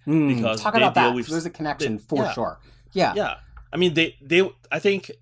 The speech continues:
Speaker 2: um, so far in Dogs and Rocks, they, they're the first one that mentioned, um, mutant as a machine, right?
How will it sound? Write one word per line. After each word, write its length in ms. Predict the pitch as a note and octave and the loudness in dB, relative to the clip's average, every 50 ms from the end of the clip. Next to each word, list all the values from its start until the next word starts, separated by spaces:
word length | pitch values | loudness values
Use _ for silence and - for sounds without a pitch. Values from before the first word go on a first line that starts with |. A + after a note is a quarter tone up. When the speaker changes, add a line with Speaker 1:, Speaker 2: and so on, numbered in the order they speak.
| _ _ - | _ _ -4
Speaker 2:
um, 380 | C3 C3 C3 B2+ B2+ B2 A#2+ | -2 0 0 -2 -2 -6 -8
so 260 | A#2 - - F#3+ F#3 F3 | -6 0 2 2 2 0
far 520 | - - D3 D3 C#3+ C#3+ C#3 C3+ C3+ - | -2 -2 0 0 2 2 2 2 0 -2
in 460 | - A2+ A#2+ A#2 G#2+ G#2+ A2 G#2+ G#2 | -4 -6 -8 -8 -6 -8 -8 -10 -8
Dogs 340 | - C3+ B2+ A#2 - - - | -4 -2 -2 -2 -4 -6 -10
and 180 | - A#2 G2+ G2+ | -10 -12 -10 -8
Rocks, 360 | G#2 A2+ A2 - - - - _ _ _ _ _ | -6 -6 -6 -8 -10 -14 -14 _ _ _ _ _
they, 160 | C#3 D3+ D3 | -4 -2 -2
they're 180 | A#2+ A#2 D3+ D3+ | -2 0 0 2
the 180 | C#3+ D3 C#3 A#2+ | 2 2 2 0
first 300 | - F3 F3+ F3 - - | 0 -2 -2 -2 -2 -2
one 260 | C#3 C3+ C3 C3 A#2+ | -2 -2 -2 -2 -2
that 220 | A#2 G#2 - - | -4 -6 -6 -6
mentioned, 600 | G#2 G#2+ G#2+ A2 G#2 - - A#2+ A2 A2 G#2+ G#2 - - | -8 -8 -8 -8 -8 -8 -8 -8 -6 -8 -8 -10 -12 -10
um, 400 | - F2+ G2+ G2 F#2+ F#2 F#2 F#2 - _ - - - - _ _ - | -10 -8 -6 -6 -8 -8 -10 -14 -20 _ -20 -20 -20 -20 _ _ -8
mutant 600 | B2 C3+ C3+ B2 - C#3 C3 B2 B2 A#2+ A#2 - - _ _ | -4 -4 -2 -4 -2 -4 -4 -4 -4 -6 -8 -10 -14 _ _
as 380 | - G#2+ G#2 G2+ G#2 - - - - G#2+ | -4 -2 -2 -2 -4 -6 -10 -12 -12 -10
a 100 | A2 G#2 | -10 -10
machine, 640 | G2+ F#2+ G2 F#2+ - - A#2+ A2+ F#2+ F2+ E2+ E2 - _ _ _ _ _ _ _ _ | -10 -10 -8 -6 -6 -4 -4 -6 -8 -10 -12 -16 -20 _ _ _ _ _ _ _ _
right? 320 | F#2 G2 F#2+ F2+ D#2 - | -2 -2 -2 -2 -2 -6